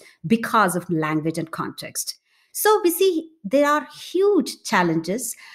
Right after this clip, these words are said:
and, uh, uh, we could just summarize this as the problem of unevenness. Unevenness at different levels: language, context, labor arrangements,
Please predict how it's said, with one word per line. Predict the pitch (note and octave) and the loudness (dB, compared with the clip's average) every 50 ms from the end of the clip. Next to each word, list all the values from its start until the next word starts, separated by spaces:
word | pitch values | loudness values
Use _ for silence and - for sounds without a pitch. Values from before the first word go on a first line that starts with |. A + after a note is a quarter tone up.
| - - - | -14 -4 0
and, | A#3 C4 B3+ B3+ - B3 | 2 2 2 2 2 2
uh, | A#3 A3+ A3+ A3+ A3 G#3+ - - - | 4 6 6 6 4 2 0 -6 -6
uh, | - G#3+ A3 A3 G#3+ G#3+ - G#3 G#3+ | -2 0 2 2 2 0 -2 -2 -2
we | C4+ C4+ | 0 2
could | C#4 C4 G3+ - | 2 2 2 2
just | C4+ C4 C4+ - - - - - | 2 2 2 0 -4 -8 -12 -10
summarize | - - - - D4 E4 F4+ F4 D4 A3+ G#3+ F#3+ G3 G3 E3+ D#3+ | -10 -8 -2 2 2 6 6 6 6 6 6 6 4 2 2 2
this | G3 G3+ G3+ G3+ - G#3 | 0 0 0 -2 -4 -4
as | G3+ G3 | -4 -4
the | - G#3 | -4 -8
problem | - - - F3+ D#3+ E3+ F#3 G3 A3+ G#3+ G3+ | -8 -6 -6 -4 -2 -2 0 0 0 0 0
of | G3 F#3+ - - - | 0 -2 -4 -4 -2
unevenness. | F#3+ G3 F#3+ F#3+ G3+ G#3+ A#3+ A3+ F#3+ F3 D3+ D3 E3 - - - - - - - - _ _ _ - - - - _ _ - | 0 2 4 4 4 4 4 2 2 2 2 2 0 -2 -6 -6 -6 -6 -6 -8 -12 _ _ _ -20 -20 -20 -20 _ _ 4
Unevenness | A3+ A#3+ B3 C4 D4 D4+ C#4+ C#4+ B3+ A#3 A3+ A3 G#3+ G#3+ - - - | 4 6 6 6 6 4 4 4 2 2 2 0 -2 -4 -6 -6 -6
at | A#3 G3+ - - - | -6 -6 -6 -6 -6
different | D4+ E4+ E4 - D4 B3 G3+ F3+ - E3+ | -6 -6 -4 -4 -2 -2 -2 -2 -4 -4
levels: | D#3 - F#3+ - - - - - - _ _ _ _ _ E3 | -6 -6 -8 -10 -12 -14 -14 -16 -18 _ _ _ _ _ -6
language, | D#3+ E3+ F3+ F#3+ A#3 B3+ C4 D#4+ E4 D#4+ - - - - _ _ _ _ _ _ _ _ | -4 0 0 0 0 0 0 -2 -4 -4 -6 -10 -16 -18 _ _ _ _ _ _ _ _
context, | - - F#3+ G3 A3 A3+ A#3 - D4 D4 - - - - - _ _ _ _ _ - | 0 2 2 4 2 0 -2 -4 -6 -6 -6 -10 -14 -14 -20 _ _ _ _ _ -8
labor | D#3 D3+ E3+ F#3 G#3 C4 B3+ D4 D4 | -4 0 4 4 6 6 6 4 2
arrangements, | - A#3+ B3 C4 C#4 C#4+ C4+ C#4 - C#4 C#4+ C#4+ C#4 C#4 - | 2 0 0 0 2 0 0 -2 -4 -4 -2 -2 -4 -4 -8